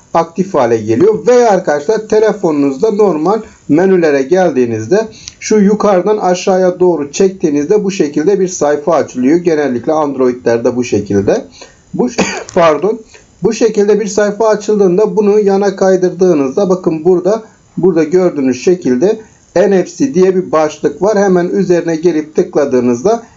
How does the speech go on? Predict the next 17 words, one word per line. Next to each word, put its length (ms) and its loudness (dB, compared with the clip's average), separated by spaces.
N 260 2
F 80 -8
C'nizi 440 0
aktif 420 -2
hale 240 2
getirebilirsiniz. 1000 0
Aklınıza 500 0
takılan 400 0
başka 320 0
soru 300 2
varsa 300 0
yorum 340 2
kısmından 500 0
sorabilirsiniz. 840 0
Şimdilik 440 0
iyi 160 4
günler. 420 0